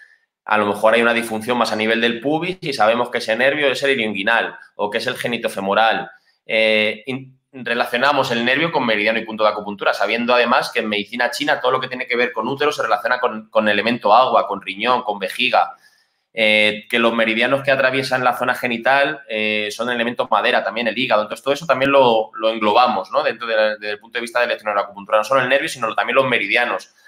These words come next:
Hablamos de unos meridianos un poco específicos en medicina china que son meridianos extraordinarios, que tienen un, una secuencia un poquito diferente a los meridianos que se conocen tradicionalmente en medicina china y que llevan los efectos justo a la zona del periné.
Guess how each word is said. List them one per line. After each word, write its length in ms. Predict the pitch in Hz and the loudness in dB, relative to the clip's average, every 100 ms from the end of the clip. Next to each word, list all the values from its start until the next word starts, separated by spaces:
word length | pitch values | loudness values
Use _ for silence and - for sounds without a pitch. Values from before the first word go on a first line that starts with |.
| _ | _
Hablamos 380 | 104 113 127 139 | 2 2 2 2
de 60 | |
unos 140 | 143 139 | 2 2
meridianos 440 | 143 139 139 135 | 2 2 2 0
un 80 | 135 | -4
poco 200 | 135 139 | -4 -2
específicos 560 | - 120 156 143 131 123 | -2 -4 -4 -6 -6 -6
en 80 | 123 | -6
medicina 260 | 117 127 | -6 -6
china 180 | 123 143 | -2 -2
que 80 | 123 | -2
son 140 | 127 | -4
meridianos 320 | 131 127 131 | -2 2 2
extraordinarios, 840 | 135 135 117 104 101 117 120 101 - | 0 0 2 2 0 0 0 -2 -4
que 120 | 104 | -10
tienen 340 | 113 120 117 _ _ _ _ _ _ | -6 -6 -8 _ _ _ _ _ _
un, 280 | 123 131 - | -14 -14 -14
una 160 | 135 139 | -4 -4
secuencia 420 | 131 123 135 135 | -2 0 0 2
un 60 | |
poquito 260 | 135 127 131 | 0 -2 0
diferente 320 | 127 123 123 | 0 0 0
a 60 | 131 | 2
los 100 | 123 | 2
meridianos 420 | 113 110 117 120 | 2 2 2 2
que 120 | - | -2
se 80 | - | -4
conocen 320 | 110 110 117 | 0 0 0
tradicionalmente 640 | 113 110 107 107 107 117 98 | -2 -2 0 0 0 -4 -8
en 60 | |
medicina 300 | 98 92 101 | -12 -8 -8
china 220 | - 110 | -6 -6
y 40 | 101 | -4
que 100 | 104 | 0
llevan 240 | 113 131 | 2 2
los 140 | 135 131 | 2 -2
efectos 340 | 131 135 139 | -4 -2 -4
justo 200 | 127 - | -2 -2
a 40 | |
la 80 | 123 | 0
zona 160 | 120 127 | 2 0
del 140 | 123 | 0
periné. 480 | 110 98 98 104 - | -2 -2 -2 -2 -4